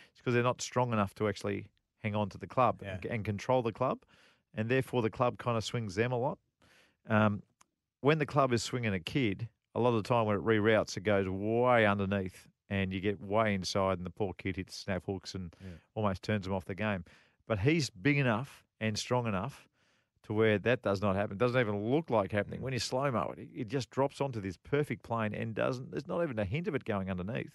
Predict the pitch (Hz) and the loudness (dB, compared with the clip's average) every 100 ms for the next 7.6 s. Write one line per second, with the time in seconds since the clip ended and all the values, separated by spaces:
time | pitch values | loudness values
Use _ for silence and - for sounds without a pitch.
0 | 113 104 92 - _ 107 107 123 120 117 | -10 -10 -10 -16 _ -4 0 0 2 4
1 | 110 104 117 - 101 82 98 107 127 - | 4 2 -4 -6 -10 -8 -8 -4 -4 -6
2 | 117 - 90 87 - _ _ - _ - | -8 -4 -4 -4 -8 _ _ -20 _ -2
3 | 101 98 90 123 95 123 107 165 165 143 | 2 2 0 -4 0 0 2 0 -2 -2
4 | 123 123 120 110 104 _ _ _ - 135 | -2 0 0 0 -2 _ _ _ -2 -2
5 | 139 139 123 131 117 90 113 120 127 120 | 0 0 0 -2 -6 -2 0 0 0 -2
6 | 110 98 101 120 160 - 127 131 127 120 | -2 0 0 0 -4 -4 -2 0 -2 -4
7 | 110 85 107 123 165 | -6 0 0 0 -2